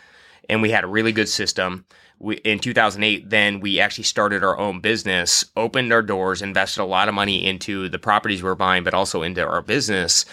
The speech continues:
And then all of a sudden, subprime mortgages went away and it crashed. And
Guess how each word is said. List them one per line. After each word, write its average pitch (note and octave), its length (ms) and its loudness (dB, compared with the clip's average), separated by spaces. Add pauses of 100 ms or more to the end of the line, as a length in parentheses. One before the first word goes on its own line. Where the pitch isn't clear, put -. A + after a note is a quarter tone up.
(300)
And A2 160 0
then A2 60 2
all A2+ 80 6
of G#2+ 60 0
a G2+ 40 -4
sudden, A2+ 160 0
subprime G#2 460 0
mortgages F#2+ 720 -2 (200)
went G#2 240 2
away G2 180 4
and E2 100 -2
it - 80 -6
crashed. - 500 -6 (600)
And F#2+ 640 2